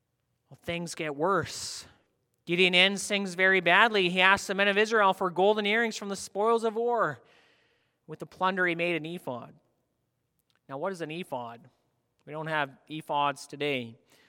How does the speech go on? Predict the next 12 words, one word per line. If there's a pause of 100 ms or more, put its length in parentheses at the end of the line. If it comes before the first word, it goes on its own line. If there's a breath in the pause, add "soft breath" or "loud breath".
(280 soft breath)
Well,
an
ephod
is
a
priestly (140)
garment,
part
of
the
priestly
garments.